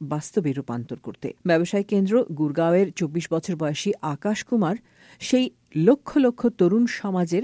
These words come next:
একজন ভোটার, যিনি গত নির্বাচনে মোদিকে ভোট দিয়েছিলেন। তিনি আশা করেছিলেন পরিবর্তন আসবে। আকাশ বলছিলেন, মোদি প্রতিশ্রুতি দিয়েছিলেন আমার মতো তরুণদের কর্মসংস্থানের ব্যবস্থা করবেন, নিম্ন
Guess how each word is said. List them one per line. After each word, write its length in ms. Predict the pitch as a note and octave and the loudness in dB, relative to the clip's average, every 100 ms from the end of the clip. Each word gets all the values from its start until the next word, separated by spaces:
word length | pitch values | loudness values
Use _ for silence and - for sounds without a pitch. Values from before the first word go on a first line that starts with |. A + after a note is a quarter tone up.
| - | -2
একজন 320 | D3+ C#3 D3 C3+ | -6 -6 -6 -8
ভোটার, 400 | - F3+ G#3 C#4 - _ | -4 -2 0 0 -4 _
যিনি 360 | E3 G3+ A#3+ C4 - F3+ | -4 0 2 0 -2 0
গত 260 | F3 D#3+ F3+ | 0 2 -2
নির্বাচনে 600 | D#3 C3+ D3 D#3 G3+ C4+ | -2 -6 -6 -4 0 2
মোদিকে 400 | A#3+ E3 C#3+ D3 | 2 2 0 -4
ভোট 340 | B2+ - D3+ - | -6 -4 -6 -6
দিয়েছিলেন। 480 | B2+ A#2 - - F#2 - - | -10 -10 -10 -10 -10 -14 -4
তিনি 160 | G3+ G3 | 0 0
আশা 300 | - C#3 - C4 | -2 -6 -4 -4
করেছিলেন 540 | C4 B3+ - C#4+ G3+ C4+ _ - | -2 -2 0 0 0 -2 _ 0
পরিবর্তন 480 | D#3+ D3 C#3 - A#2+ | 2 2 -4 -6 -10
আসবে। 300 | - - - - _ | -10 -12 -12 -12 _
আকাশ 260 | B3+ B3 D#4 | 0 2 2
বলছিলেন, 460 | C4 D4+ - F4 C4 - - | 4 2 4 2 2 -2 2
মোদি 320 | G#3+ A#3+ F4+ | 4 6 4
প্রতিশ্রুতি 680 | F#4 C#4+ C4+ B3+ - C#4+ C4 | 4 -2 0 -2 -2 -2 -2
দিয়েছিলেন 520 | G3 A#3+ B3 C#4+ D#4+ F#4 _ | -2 -2 0 0 0 -2 _
আমার 280 | - F3 C4 | -4 0 0
মতো 240 | C4+ A3+ A#3+ | 0 -2 -2
তরুণদের 500 | F#3+ E3 A#3 F3 A3 | 0 0 0 0 -2
কর্মসংস্থানের 840 | - D#3 D3 C#3+ G3+ F3+ - A3+ | -4 -4 -4 -4 -4 -4 -4 -4
ব্যবস্থা 420 | E3 B2+ D3 - C#3 | -4 -4 -6 -10 -12
করবেন, 360 | - - E2+ - _ - | -12 -12 -14 -14 _ 0
নিম্ন 240 | D#3+ E3 | 4 4